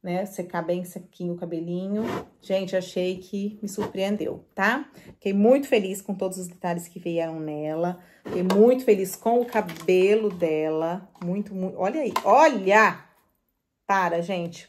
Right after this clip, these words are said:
para, para, parou, parou, ficou, deu um close nesse cabelo. Ai, que linda.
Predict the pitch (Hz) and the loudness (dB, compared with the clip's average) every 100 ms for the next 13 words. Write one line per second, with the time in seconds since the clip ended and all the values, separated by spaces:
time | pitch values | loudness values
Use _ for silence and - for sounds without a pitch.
0 | _ 208 208 208 208 208 202 202 208 208 | _ 0 2 0 -2 0 0 0 0 2
1 | 202 208 214 196 208 233 - - - 262 | 4 4 4 2 4 2 0 -8 -10 -10
2 | - 233 233 285 320 - _ _ 185 226 | 2 8 10 10 6 -6 _ _ 4 6
3 | 277 285 226 233 240 240 233 240 220 - | 6 4 6 6 4 0 -6 -4 -4 -6
4 | 107 - - - 196 196 190 185 175 - | -8 -10 -16 -14 -10 -8 -8 -10 -12 -14
5 | 180 175 170 170 185 | -10 -8 -6 -8 -12